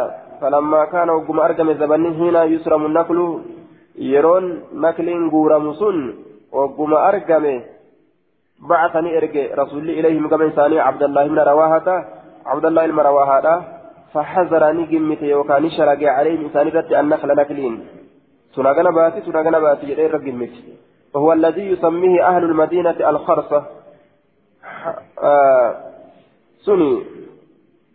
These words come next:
حزران كني. كوري مدينة رايتا مقاسو خرصة جري. خرص جراني وري مدينة را. آه، جميتة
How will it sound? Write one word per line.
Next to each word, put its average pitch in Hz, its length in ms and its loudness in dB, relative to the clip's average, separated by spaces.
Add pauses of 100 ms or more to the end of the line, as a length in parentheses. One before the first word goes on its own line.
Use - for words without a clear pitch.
(400)
حزران 175 600 0
كني. 131 280 -8 (580)
كوري 170 280 2
مدينة 156 440 2
رايتا 156 360 0 (140)
مقاسو 151 720 -2 (520)
خرصة 165 440 -2
جري. 147 400 -2 (840)
خرص 165 420 -4
جراني 131 240 -4
وري 139 200 -2
مدينة 123 440 0
را. 123 160 2 (1000)
آه، 127 340 2 (1040)
جميتة 160 560 2